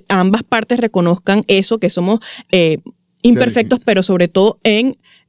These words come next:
Speaker 1: eh, momentos difíciles. Vamos a tener momentos difíciles. Reconoce que somos imperfectos, no esperes perfección, porque no. Y, y también, ¿sabes?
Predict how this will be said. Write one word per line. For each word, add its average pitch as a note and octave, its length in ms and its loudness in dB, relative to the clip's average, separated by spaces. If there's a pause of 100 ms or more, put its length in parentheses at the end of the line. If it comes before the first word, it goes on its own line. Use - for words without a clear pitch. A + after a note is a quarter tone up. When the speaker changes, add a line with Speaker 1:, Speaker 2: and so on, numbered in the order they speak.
(100)
Speaker 1:
eh, F#3 140 4
momentos F#3+ 560 2
difíciles. E3+ 580 0
Vamos E3+ 200 0
a A3+ 60 0
tener F3+ 160 -2
momentos G#3+ 340 2
difíciles. G#3+ 420 0
Reconoce F3+ 460 0
que A3 80 0
somos G#3+ 220 0
imperfectos, G#3 420 0
no G3+ 100 4
esperes G#3+ 460 -2
perfección, A3 640 -2 (360)
porque F#3+ 280 0
no. F3 160 2
Y, E3 160 -2
y A3 120 2
también, A3+ 480 0
¿sabes? A#3 420 -2